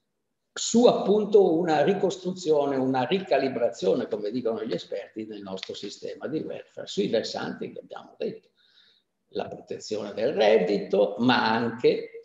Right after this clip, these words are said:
una connessione con le politiche attive e con la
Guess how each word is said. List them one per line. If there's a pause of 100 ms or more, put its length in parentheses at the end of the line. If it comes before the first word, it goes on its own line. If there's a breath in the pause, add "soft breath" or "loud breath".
(160)
una
connessione
con
le
politiche
attive (160)
e
con (380)
la